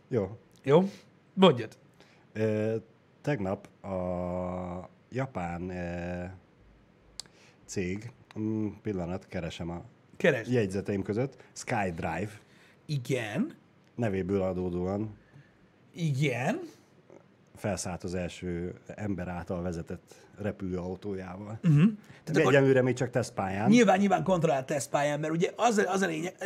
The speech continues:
Speaker 2: de ez érdekes információ, és nem is hallottam róla, mert az a durva, hogy, ö, nekem van, ö, ö, ö, jó barátom, aki ilyenen dolgozik.
Speaker 1: Mhm.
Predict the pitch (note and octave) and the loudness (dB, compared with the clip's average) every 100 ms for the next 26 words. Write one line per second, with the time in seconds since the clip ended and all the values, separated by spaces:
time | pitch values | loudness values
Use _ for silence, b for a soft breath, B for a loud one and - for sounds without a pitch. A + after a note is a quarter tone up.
0 | A3 B3+ B3 E4+ G3 C#3 D3+ D#3 D#3+ D3 | 4 6 6 4 2 0 4 6 6 4
1 | E3 G3+ - D3+ C3 C3+ B2+ B2 C#3 D#3 | 4 4 4 4 4 2 0 2 2 0
2 | G#3 F3 D#3 C3+ G3+ B B B - E3 | 2 4 4 4 2 B B B 4 6
3 | C#3 - D#3 C#3+ C#3+ D3 E3+ D#3+ F#3 D#3 | 6 4 2 2 2 4 4 6 4 2
4 | C#3+ - C#3 C3+ C3 B2+ C3+ C3 B2+ C3 | -2 0 6 8 8 6 4 8 10 8
5 | - B2+ B2 D3 D3 B2+ G#2+ A#2 B2+ C3 | 6 6 8 8 8 6 0 -2 -2 -2
6 | B2+ B2+ C3+ B2 A#2 A#2+ A2 A2+ D3 - | -4 -2 2 2 2 -2 -2 0 0 -2
7 | - A2 | -4 0